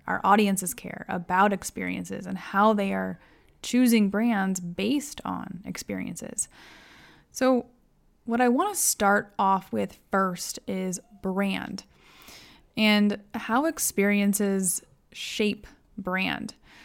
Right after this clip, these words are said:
I want you to think of three words or phrases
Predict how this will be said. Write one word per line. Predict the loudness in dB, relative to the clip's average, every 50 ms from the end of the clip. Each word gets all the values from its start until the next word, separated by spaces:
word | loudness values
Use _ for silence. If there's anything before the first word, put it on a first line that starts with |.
| -20 -20 -20 -2 2 2
I | 4 6
want | 6 4 4 4
you | 2 0
to | 0 0
think | 2 2 4 4 4 4
of | 4 4 4 4 2 -2 -6 -10 -18 _ _ _ _ _ _ _ _ _ _ _ _ _ -4
three | 0 2 4 4 6 6
words | 6 6 4 4 4 4 4 4 4 4 4 2 0 0 0
or | 0 -2
phrases | -2 -4 -6 -4 0 2 2 2 2 0 -2 -2 -2 -2 -4 -4 -6 -8